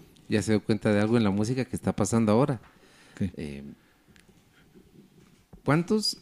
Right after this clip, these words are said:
Speaker 1: en el último año hemos ido a comprar un disco físico?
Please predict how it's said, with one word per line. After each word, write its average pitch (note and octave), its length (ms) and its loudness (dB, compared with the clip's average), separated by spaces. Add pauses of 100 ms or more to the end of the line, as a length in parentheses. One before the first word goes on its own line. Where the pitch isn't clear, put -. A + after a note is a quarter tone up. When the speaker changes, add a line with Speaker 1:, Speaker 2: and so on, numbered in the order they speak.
(120)
Speaker 1:
en F#2 800 2 (220)
el F#2+ 180 4
último D#3 440 8
año F3+ 380 6
hemos C#3 320 4
ido D3+ 160 6
a D#3 60 2
comprar A2 400 2
un C#3+ 160 0
disco C3+ 420 -2 (280)
físico? - 580 -4